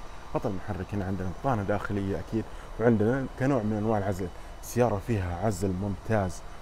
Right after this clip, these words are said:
وهذا هو المحرك. رأيكم بالسيارة بشكل سريع ومحرك السيارة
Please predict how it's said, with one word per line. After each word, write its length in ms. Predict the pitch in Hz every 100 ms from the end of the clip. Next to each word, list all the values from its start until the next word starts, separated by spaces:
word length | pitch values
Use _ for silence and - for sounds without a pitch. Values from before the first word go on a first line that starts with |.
| -
وهذا 340 | 95 104 101 92 113
هو 40 |
المحرك. 520 | 110 107 - 85 90 - - - - - - - - - - - - - - - - - - - - - - - - - - - - - - - - - - - - - - - - - - -
رأيكم 280 | 190 - 107
بالسيارة 400 | 107 - 127 131
بشكل 300 | 101 - 123
سريع 380 | - 113 131 120
ومحرك 480 | 104 101 113 101 -
السيارة 480 | - - 104 90